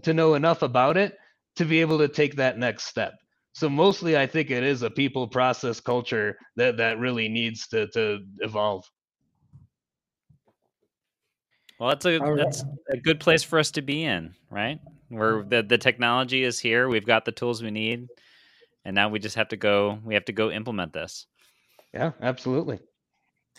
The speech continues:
Speaker 3: Well, it's, uh, it's our takeaway T T T. Tim takes it away with takeaways first. Go away. Go take it
Speaker 2: <laughs>
Speaker 3: away, Tim.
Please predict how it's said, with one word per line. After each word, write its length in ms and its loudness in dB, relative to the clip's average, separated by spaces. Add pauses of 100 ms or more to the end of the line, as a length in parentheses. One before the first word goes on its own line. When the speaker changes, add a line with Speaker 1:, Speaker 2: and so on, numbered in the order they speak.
(640)
Speaker 3:
Well, 220 8
it's, 260 6
uh, 260 8
it's 220 -6
our 260 2
takeaway 720 0
T 160 -8
T 160 -6
T. 260 -4
Tim 360 0 (120)
takes 300 -4
it 80 -2
away 220 -2
with 160 -2
takeaways 600 -2
first. 540 -6 (100)
Go 180 -6
away. 680 -4 (480)
Go 260 -4
take 280 -2
it 100 -2
Speaker 2:
<laughs> 120 -2
Speaker 3:
away, 200 2 (280)
Tim. 380 0